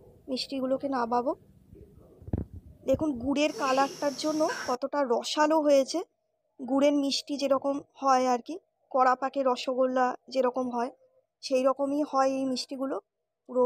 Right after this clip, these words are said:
ভেতরে রস ভর্তি থাকে, ঠিক লালমোহন যেরকম, গুড়ের লালমোহন বলতে পারেন। গুড় দেওয়ার জন্য মিষ্টিগুলো আরও খেতে ভালো হয়।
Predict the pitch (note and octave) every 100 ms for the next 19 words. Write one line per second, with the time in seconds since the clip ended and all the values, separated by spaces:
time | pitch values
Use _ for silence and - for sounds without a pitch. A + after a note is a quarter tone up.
0 | B3 A#3 A#3+ C4 C4+ B3+ A#3+ B3+ - B3
1 | - D4 C#4 C4+ D#4 F#4+ _ _ _ _
2 | _ _ _ _ _ _ _ _ _ _
3 | _ _ _ _ _ _ _ - C#4 C4
4 | B3+ C4 B3 B3+ C4 C4+ C#4 C4+ C4 E4
5 | - - B3 C#4+ D#4 D4+ C#4 C#4 C#4+ D4
6 | C#4 C4 B3+ C4+ B3+ D#4 - _ _ _
7 | _ _ _ _ _ _ _ _ _ _
8 | _ _ A#3+ C4+ C4 A3+ C#4+ C#4+ C4+ D4+
9 | D#4 F4+ C#4 - C4+ C#4 C4+ B3 C#4 -
10 | C4 C4+ B3 A#3+ B3 D4+